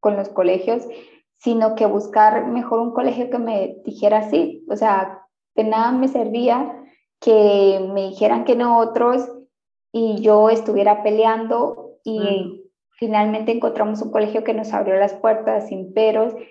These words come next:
Speaker 1: y que tenían toda esa disposición. Entonces yo lo veo como algo positivo, ¿no? Cuando dicen,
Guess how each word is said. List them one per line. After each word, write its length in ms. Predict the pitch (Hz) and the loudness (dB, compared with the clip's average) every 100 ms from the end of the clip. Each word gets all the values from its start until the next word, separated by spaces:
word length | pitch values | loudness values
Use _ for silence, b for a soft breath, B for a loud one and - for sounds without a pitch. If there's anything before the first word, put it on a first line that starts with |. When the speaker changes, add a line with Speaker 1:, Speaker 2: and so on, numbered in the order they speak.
| B - | B -8
Speaker 1:
y 100 | 226 | -2
que 120 | 208 | 0
tenían 380 | 208 208 202 208 | 0 -2 -2 2
toda 180 | 208 208 | 4 4
esa 200 | 214 214 | 4 2
disposición. 720 | 214 214 196 196 - 226 214 | 2 -2 -4 -4 -4 -2 -2
Entonces 400 | 185 190 196 208 | -6 -6 -6 -6
yo 120 | 208 196 | 0 2
lo 160 | 196 | 4
veo 300 | 202 202 202 | 4 4 2
como 220 | 233 220 | 0 0
algo 320 | 185 185 190 - | 0 0 -2 -4
positivo, 560 | 214 175 - 190 - | -8 -8 -2 -2 -2
¿no? 220 | 208 214 | -4 -4
Cuando 240 | 214 196 185 | -2 -2 -2
dicen, 380 | 208 220 226 | -2 -4 -6